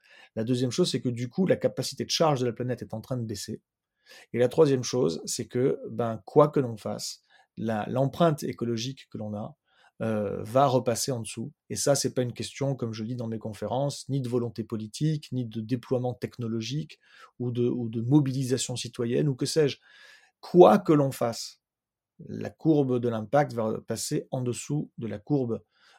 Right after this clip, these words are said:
euh, de la biocap-, de la capacité de charge qui elle-même diminue. Et c'est pour ça que je dis que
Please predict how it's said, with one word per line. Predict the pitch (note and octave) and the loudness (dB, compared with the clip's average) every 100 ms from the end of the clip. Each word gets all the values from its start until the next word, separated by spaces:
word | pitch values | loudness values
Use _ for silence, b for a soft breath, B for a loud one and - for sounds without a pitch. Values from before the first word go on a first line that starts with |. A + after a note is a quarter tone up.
| - | -10
euh, | A#2 A2 G2+ G#2 | -6 -4 -4 -6
de | G#2 A#2 | -6 -4
la | G#2+ G2+ G2+ | -4 -4 -6
biocap-, | A#2 B2 A2+ | -6 -4 -4
de | C3+ | -2
la | A2+ | -4
capacité | - A#2+ - A2 | -4 -6 -8 -8
de | |
charge | - D#3 D3+ | -2 -2 -2
qui | C#3+ D3 | -4 -2
elle-même | D#3+ D#3 F#3+ D#3+ | 0 2 4 2
diminue. | C3+ B2 G#2+ - B B B B B B _ - | 0 -4 -8 -12 B B B B B B _ -2
Et | |
c'est | - D3+ | 0 2
pour | F3 | 4
ça | A3+ G3 | 4 4
que | |
je | D3+ | 4
dis | C3 B2 F3+ | 2 0 -4
que | C3 C3+ | -2 -2